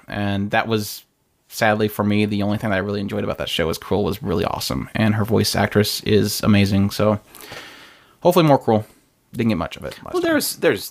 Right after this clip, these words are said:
Speaker 2: there's more to the show, but Cruel is
Speaker 1: Yeah.
Speaker 2: awesome.
Speaker 1: I wasn't, it wasn't hitting me. I could definitely see it being a really great, uh, epic. Uh, I just don't think they're to that level quite yet. Um, definitely a lot to the world that they can definitely expand on. They just weren't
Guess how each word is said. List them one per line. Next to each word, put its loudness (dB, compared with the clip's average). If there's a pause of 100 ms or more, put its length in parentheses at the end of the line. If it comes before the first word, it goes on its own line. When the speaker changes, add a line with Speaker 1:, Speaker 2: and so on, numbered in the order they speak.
Speaker 2:
there's 2
more 0
to -10
the -12
show, -10
but -14
Cruel 2
is -2
Speaker 1:
Yeah. -6
Speaker 2:
awesome. -8 (460)
Speaker 1:
I -2
wasn't, 2 (1400)
it -2
wasn't 2
hitting 2
me. 2
I 0
could -2
definitely 2
see 0
it 0
being 4
a 4
really 4
great, 0 (360)
uh, 0
epic. -2 (480)
Uh, -10
I -4
just -8
don't -2
think -10
they're -6
to -12
that 2
level 0
quite -2
yet. -2 (300)
Um, -2
definitely 2
a -2
lot 0
to -4
the 2
world -2
that -6
they -4
can -4
definitely -2
expand -2
on. 0
They 0
just -10
weren't -4